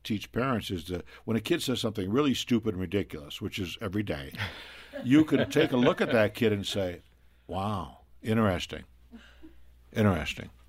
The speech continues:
Don't go there. Don't try to over-control.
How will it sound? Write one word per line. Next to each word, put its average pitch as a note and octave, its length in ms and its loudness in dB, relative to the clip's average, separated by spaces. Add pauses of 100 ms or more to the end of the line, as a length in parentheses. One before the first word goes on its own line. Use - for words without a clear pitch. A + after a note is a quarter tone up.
(800)
Don't A#2 240 4
go A#2+ 220 4
there. A2 280 -2 (1080)
Don't G2+ 380 4 (540)
try F2 340 2
to G#2+ 260 -4
over-control. G2 1040 -2